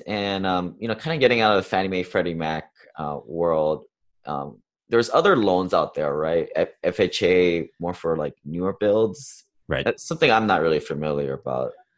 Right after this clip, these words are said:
Speaker 2: Yeah, so, so F H A has two sort of bigger programs. One is a new construction program called two twenty-one D four, and there's another, uh, program for refinances.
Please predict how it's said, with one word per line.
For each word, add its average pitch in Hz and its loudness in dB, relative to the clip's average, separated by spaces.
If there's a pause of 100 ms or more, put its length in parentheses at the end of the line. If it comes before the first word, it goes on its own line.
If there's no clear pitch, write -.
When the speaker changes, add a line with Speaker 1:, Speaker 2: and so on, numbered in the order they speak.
(600)
Speaker 2:
Yeah, 156 8
so, 127 4
so - -2
F 139 2
H 160 4
A 131 8
has 110 2
two 120 8
sort 98 0
of 85 0
bigger 92 4
programs. 82 2
One 90 4
is 87 4
a 82 0
new 80 0
construction - -2
program 76 2
called - -2
two 87 2
twenty-one 73 0
D 71 -2
four, 80 2 (300)
and 80 -2
there's 78 0
another, 78 2
uh, 71 0
program 76 0
for 71 -6
refinances. 73 -2